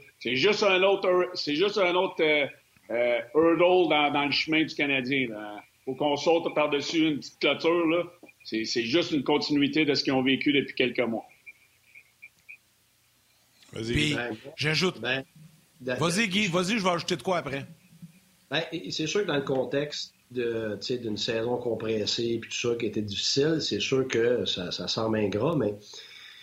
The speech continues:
Speaker 4: je veux dire, je pense que, euh, M. Bélanger a raison, là, euh, c'est ça la Ligue nationale. Tu sais, je me rappelle, on s'était fait, euh, tu sais, on a été en sept, on a gagné contre Pittsburgh, septième match, on est revenu de un trois, donc exactement la même chose que le Canadien.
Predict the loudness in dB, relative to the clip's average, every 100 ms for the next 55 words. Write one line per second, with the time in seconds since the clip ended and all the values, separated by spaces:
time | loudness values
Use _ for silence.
0 | -20 _ _ _ -4 0 2 0 0 0
1 | 0 2 2 2 0 -4 -4 -4 -4 -2
2 | 0 2 2 2 2 2 2 2 2 2
3 | 4 2 2 2 0 0 -2 -4 -2 0
4 | 2 2 2 2 0 0 0 -2 -2 -2
5 | -4 -6 0 2 2 0 -2 -2 0 0
6 | 2 0 -2 -4 -4 -2 0 0 0 0
7 | 0 2 0 0 0 0 0 0 0 0
8 | 0 0 -2 -2 -2 0 0 -2 -4 -4
9 | -2 0 0 0 -2 -2 0 0 0 2
10 | 2 2 2 2 2 2 0 0 2 0
11 | 0 0 0 0 2 2 2 0 0 0
12 | 0 0 0 0 2